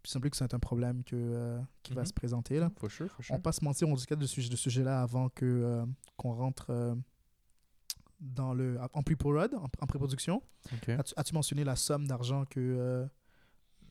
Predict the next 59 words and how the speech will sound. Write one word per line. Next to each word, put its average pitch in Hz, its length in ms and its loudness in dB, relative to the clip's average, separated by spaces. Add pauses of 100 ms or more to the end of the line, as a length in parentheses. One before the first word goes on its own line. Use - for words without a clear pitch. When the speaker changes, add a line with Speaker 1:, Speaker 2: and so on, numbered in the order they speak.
(100)
Speaker 1:
que, 123 180 -2
que - 140 -4
la, 120 100 -2
les 123 320 0
arnaqueurs 123 440 -2
sont 123 200 -6
faites, - 420 -6
euh, 123 280 -2 (800)
l'année, 123 220 -4
la, 123 280 -4
en 123 40 -2
deux 127 100 0
mille 127 80 0
vingt-trois ? 131 300 0 (320)
Speaker 2:
Ouais, 170 160 2 (200)
ouais, 156 140 2
ouais, 160 200 4
ouais, 175 240 2
ouais. 190 140 0 (540)
Euh, 113 380 0
Speaker 1:
Parce 123 60 0
que - 0 -
Speaker 2:
ben, 120 60 2
Speaker 1:
ça - 0 -
Speaker 2:
c'est 156 60 2 (140)
Speaker 1:
représente 135 220 0
une, 123 240 -2
une 123 100 0
somme 135 220 0
assez 120 380 0
Speaker 2:
c'est 110 120 0
ça. 120 60 2
Speaker 1:
énorme, 180 220 4
là. 196 60 6
Speaker 2:
J'ai 123 140 -2
parlé 131 320 -4
de 143 60 -6
la, 113 200 2
la 113 120 -2
somme 131 180 -6
de 120 80 -2
trois - 200 -4
cent 113 520 -4
six - 320 -8
millions 127 320 -4
juste 131 240 -6
pour, - 140 -4
euh, 135 120 2
Speaker 1:
Mhm. - 60 2
Speaker 2:
les 117 80 0
crypto-monnaies, 120 520 -8
mais 165 100 -6
il - 20 -2
y - 40 0
a 214 40 -4
d'autres 120 200 0
Speaker 1:
Ouais. 127 60 4
Speaker 2:
arnaques, 127 320 -2
dont 107 280 0